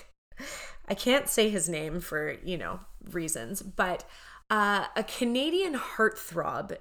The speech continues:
and I, an, an older Canadian heartthrob and I once had a little tryst. And I am rather lucky when it comes to celebrity run-ins. That was something I th-, I used to think was really cool. Obviously, after the Stones tour,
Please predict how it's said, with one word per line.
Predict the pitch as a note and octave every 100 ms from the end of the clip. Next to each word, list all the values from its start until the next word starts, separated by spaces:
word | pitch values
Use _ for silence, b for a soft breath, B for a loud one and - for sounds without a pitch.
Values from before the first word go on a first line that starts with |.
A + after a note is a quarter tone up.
| -
and | F3+ E3
I, | F3 E3 D#3+ D#3+ G3+ A#3+ -
an, | F3+ E3+ -
an | F#3+ F#3 -
older | G3+ G#3 G3 G3
Canadian | G3 - D#3+ D#3 D#3 D#3
heartthrob | F#3+ - E3+ - - D#3 D3+ D#3 -
and | E3+ E3
I | D#3+ D#3 D#3 E3 - B B B B -
once | E4 G4+
had | - C4 B3
a |
little | G3+ F#3
tryst. | F3+ - - E3 - - - - - B B B B -
And | G#3 G3 G3 G3+ G#3 G#3 G3+ - - -
I | - A3
am | E4 G#4+ G#4 G4 F#3+ E3+
rather | F3+ E3+ F#3 A3+
lucky | A#3 E3 D#3 - G3+ G#3
when | E3+ F#3
it | F3
comes | - - E3 F3 -
to | - F#3
celebrity | - F#3 D#3+ E3+ F3 F3
run-ins. | C#3+ D3+ D#3+ G3+ A#3
That | G#3+ G#3+
was | C4+
something | D4 C4+ C#4+
I | B3
th-, | F#3+ - -
I | F#3+
used | F#3 F#3
to | G3
think | F#3+ F3+
was | F3 -
really | E3+ E3+
cool. | - F#3 F#3 -
Obviously, | E3+ F3+ - E3+
after | E3 E3 E3
the | F3
Stones | - G3+ G3 -
tour, | - F#3 F3 E3+